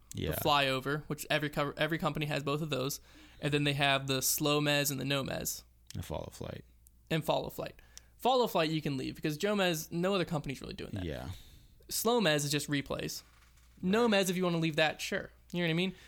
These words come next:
Speaker 1: I'm gonna
Speaker 2: But
Speaker 1: put a hot take out right now. I think follow flight's overrated.
Speaker 2: I think it's sick. Uh, overrated,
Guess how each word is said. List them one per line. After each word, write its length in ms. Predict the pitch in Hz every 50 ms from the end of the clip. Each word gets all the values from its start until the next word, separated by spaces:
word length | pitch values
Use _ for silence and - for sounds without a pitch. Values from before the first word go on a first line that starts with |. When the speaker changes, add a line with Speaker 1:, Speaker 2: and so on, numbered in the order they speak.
| -
Speaker 1:
I'm 60 | - 123
gonna 100 | 143 147
Speaker 2:
But 100 | 202 190
Speaker 1:
put 60 | 160 113
a 40 |
hot 220 | 101 107 101 98 -
take 200 | - 92 87 -
out 140 | 104 107 110
right 140 | 113 113 110
now. 280 | 117 113 117 117 113 -
I 100 | 98 101
think 220 | - 110 104 90
follow 240 | - - 87 85 82
flight's 320 | 78 - 82 80 76 -
overrated. 480 | - - - - - - - - - - - - _ _ - - _ - - - _ _ - - -
Speaker 2:
I 100 | - 202
think 120 | 190 165 139
it's 120 | - -
sick. 300 | - 165 - - - - - - - - - - _ _ _ - - - -
Uh, 140 | 196 220 208 - 170 165 175 - -
overrated, 720 | 240 262 226 220 170 160 185 220 247 220 170 139 143 147